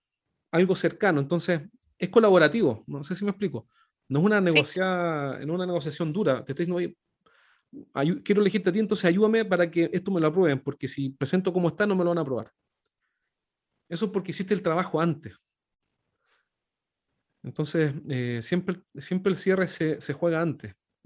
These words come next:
Speaker 1: mucho antes de lo que la gente cree, no, no en el cierre. Bueno, espero que este programa te haya servido. Si es que estás interesado en participar de uno de estos episodios, que en realidad lo hago en Zoom y son preguntas y respuestas,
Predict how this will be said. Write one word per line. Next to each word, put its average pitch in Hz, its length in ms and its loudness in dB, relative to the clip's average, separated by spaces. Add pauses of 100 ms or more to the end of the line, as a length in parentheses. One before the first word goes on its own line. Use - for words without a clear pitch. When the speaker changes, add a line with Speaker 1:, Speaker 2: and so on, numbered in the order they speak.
Speaker 1:
mucho 160 320 -6
antes 175 240 -4
de 139 80 -2
lo 139 100 -2
que 139 80 -6
la 131 80 -6
gente 147 320 -8
cree, 139 200 -4
no, 131 160 -8
no 156 180 -6
en 170 60 -4
el 156 80 -6
cierre. 120 320 -10 (1080)
Bueno, 190 400 -2
espero 151 260 -8
que 139 60 -6
este 139 260 -8
programa 120 440 -6
te 143 80 -6
haya 143 120 -2
servido. 147 480 -6 (1080)
Si - 120 -4
es - 40 2
que 196 80 -2
estás 233 220 -2
interesado 220 480 -2
en 202 80 -8
participar 170 500 -4 (260)
de 131 100 -8
uno 156 240 -4
de 165 60 -2
estos - 420 -4
episodios, 147 760 -6 (240)
que - 80 -14
en 110 60 -12
realidad 117 320 -6
lo 117 120 -4
hago 110 180 -4
en 101 80 -10
Zoom 175 480 -6
y 117 480 -10 (120)
son 139 180 -8
preguntas 123 340 -8
y 120 40 -8
respuestas, 160 680 -8